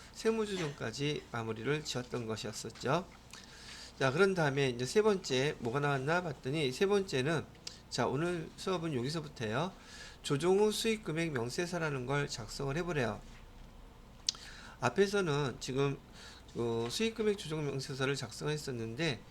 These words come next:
이번에 나온 것은 조정 후 수익 금액 명세서를 작성하라고 하는데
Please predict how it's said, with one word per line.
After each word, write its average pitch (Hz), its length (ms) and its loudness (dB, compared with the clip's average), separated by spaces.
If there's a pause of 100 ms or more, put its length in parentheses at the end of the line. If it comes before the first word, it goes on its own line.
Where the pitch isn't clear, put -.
(240)
이번에 170 560 2
나온 120 260 0
것은 202 480 -2
조정 135 560 0
후 165 300 4 (240)
수익 220 260 -2
금액 180 280 2
명세서를 170 520 0
작성하라고 139 720 -4
하는데 139 520 -2